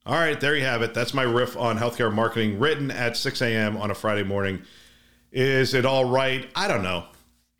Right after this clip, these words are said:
If you have others to add, let me know. If you disagree with some of them, you can let me know that as well. When we partner with organizations at This Week Health,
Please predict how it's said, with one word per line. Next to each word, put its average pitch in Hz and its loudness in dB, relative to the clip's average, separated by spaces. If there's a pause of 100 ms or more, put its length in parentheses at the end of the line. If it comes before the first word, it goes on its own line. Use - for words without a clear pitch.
(340)
If 117 -2
you 175 4
have 139 4
others 131 0
to 123 0
add, 113 -2
let 110 0
me 107 -4
know. 107 0
If 107 -4
you 110 2
disagree 117 0
with 107 0
some 110 0
of 107 2
them, 107 0
you 107 -4
can 107 -4
let 104 -2
me 104 -2
know 101 0
that 98 -2
as 92 -8
well. 95 0 (460)
When 139 2
we 175 4
partner 170 0
with 131 2
organizations 123 2
at 110 0
This 117 0
Week 104 -2
Health, 113 0